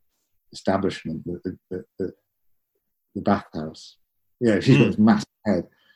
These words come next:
Speaker 1: There's influences in, oh, I, I think there's river spirits. There's,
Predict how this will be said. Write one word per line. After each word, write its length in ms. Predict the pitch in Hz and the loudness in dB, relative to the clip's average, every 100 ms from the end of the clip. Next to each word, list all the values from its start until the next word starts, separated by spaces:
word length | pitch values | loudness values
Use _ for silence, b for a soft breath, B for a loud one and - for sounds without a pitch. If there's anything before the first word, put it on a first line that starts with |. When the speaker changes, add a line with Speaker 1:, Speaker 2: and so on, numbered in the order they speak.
| _ _ _ b b b - | _ _ _ b b b 6
Speaker 1:
There's 200 | 156 147 | 8 10
influences 640 | 143 135 131 107 123 107 | 8 8 8 8 4 6
in, 580 | 120 117 113 113 104 104 _ _ _ _ _ _ _ | 8 8 10 12 10 8 _ _ _ _ _ _ _
oh, 560 | 113 113 104 98 90 - _ _ _ _ _ _ _ _ - - - - - - | -6 -4 -4 -4 -8 -14 _ _ _ _ _ _ _ _ -20 -20 -20 -20 -20 -10
I, 80 | 117 104 - - 98 | -8 -8 -12 -14 -10
I 40 | |
think 200 | 104 120 104 | -2 0 2
there's 300 | 104 110 101 | 4 4 4
river 260 | 113 107 | 4 4
spirits. 680 | 104 - 101 87 78 - - 101 | 2 0 0 0 -4 -10 -10 -2
There's, 540 | 95 90 85 - - | -2 -2 -8 -14 -20